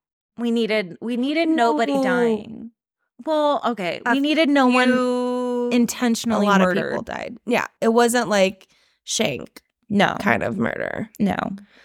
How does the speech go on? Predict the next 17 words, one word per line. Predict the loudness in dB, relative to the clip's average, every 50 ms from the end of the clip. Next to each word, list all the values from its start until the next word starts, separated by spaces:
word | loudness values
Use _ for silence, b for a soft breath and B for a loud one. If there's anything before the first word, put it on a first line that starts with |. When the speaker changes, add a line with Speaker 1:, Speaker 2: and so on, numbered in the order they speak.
| b b b b b b b _ _ _ 0
Speaker 2:
But | 2 4 4 4 2 2
a | 0 2
lot | 2 4 4 2
of | 2 0
people | -2 -6 -4 -2 -2 -2
died | -2 -2 -4 -2 -2 -4 -4 -4 -2 -2 -2 -4 -4 -6 -10 _ _ _ _ _ _ _ _ _ _ -20 -20 _ _ _ _ _ _ _
believing | 4 6 6 6 6 4 4 4 4 4 4 4 2 2 0 0 -4 _ _ _ _ _ _ _ _ _ _ _ _ _ _ _ _ _ _ _ _ _ _ _ _ _ _ -20 -20 -12 -4
Belle's | 0 4 4 4 4
Speaker 1:
Mm-hmm. | 2 0
Speaker 2:
bullshit. | -2 -2 -2 -2 -4 -4 -4 -6 -6 -6 -8 _ _ _ _ -20 _ _ _ _ _ _ _ _ _ -4
Speaker 1:
Yeah. | -2 -2 -2 -2 -6 _ _ -10
It's | -10 -8 -2
pretty | 0 2 2 2
disgusting. | 2 -2 -4 -6 -8 -8 -8 -8 -6 -4 0
Speaker 2:
It | 0 2
is. | 2 4 4 4
Speaker 1:
Like, | 2 2 0 -6